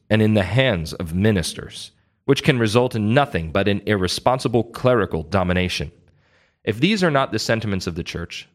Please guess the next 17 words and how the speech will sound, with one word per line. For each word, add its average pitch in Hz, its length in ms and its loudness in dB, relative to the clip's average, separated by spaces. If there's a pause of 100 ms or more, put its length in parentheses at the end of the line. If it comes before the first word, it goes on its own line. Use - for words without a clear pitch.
let 170 160 2
us 170 160 0
vindicate 135 640 0
at 104 180 -2
once 101 320 0
the 107 100 -2
sacred 139 580 0
principles 98 560 -2
which 107 160 -2
we 135 100 2
profess 139 460 0
to 127 140 0
have 101 100 2
received 123 420 0
from 85 200 -6
God 101 260 0
himself, 95 560 -8